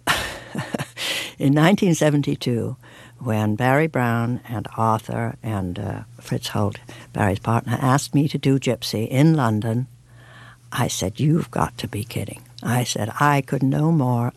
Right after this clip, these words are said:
uh, approach that role." Having treasured the <laughs> recording of, uh, Ethel Merman singing Rose, uh, I know what's required here, and I know what a, uh, absolutely tremendous,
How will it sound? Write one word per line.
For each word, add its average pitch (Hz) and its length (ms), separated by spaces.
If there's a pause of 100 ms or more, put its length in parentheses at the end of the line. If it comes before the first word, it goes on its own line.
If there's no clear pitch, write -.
(120)
uh, 113 360 (260)
approach - 640
that 120 260
role." 120 440 (1160)
Having 135 720 (800)
treasured 143 840
the - 160
<laughs> 165 120
recording 208 600 (200)
of, 123 360
uh, - 300
Ethel 147 300
Merman 135 360
singing 135 420
Rose, 135 500 (340)
uh, 123 280 (160)
I 147 180
know 170 380
what's 135 380
required 139 500
here, 117 440
and 131 120
I 131 140
know 147 260
what 127 200
a, 120 160 (320)
uh, 120 280 (100)
absolutely 127 720
tremendous, 131 760